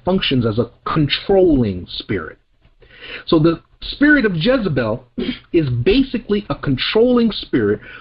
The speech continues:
working through the lust of the flesh and the lust of the eyes and the pride of life. It has, in general, two goals. One, to gain identity, glory, recognition,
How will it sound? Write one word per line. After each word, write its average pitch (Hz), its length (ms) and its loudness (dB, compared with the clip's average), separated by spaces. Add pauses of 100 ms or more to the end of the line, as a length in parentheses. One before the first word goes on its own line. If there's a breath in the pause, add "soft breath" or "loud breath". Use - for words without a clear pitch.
(120 loud breath)
working 202 400 2
through 196 220 0
the 135 100 2
lust 120 360 0
of 214 120 0
the 247 180 -4
flesh 170 340 -4
and 113 140 -2
the 101 60 0
lust 101 280 0
of 180 120 0
the 196 160 4
eyes 147 440 2
and 110 140 0
the 98 40 -4
pride 107 580 -2
of 117 100 0
life. - 380 -2 (560 loud breath)
It 190 160 6
has, 180 520 2
in 220 140 4
general, 139 540 0 (600)
two 277 180 4
goals. 120 640 -2 (1120)
One, 156 440 2 (460 loud breath)
to 160 100 0
gain 156 340 2
identity, 165 720 0
glory, 165 640 2
recognition, 170 880 -2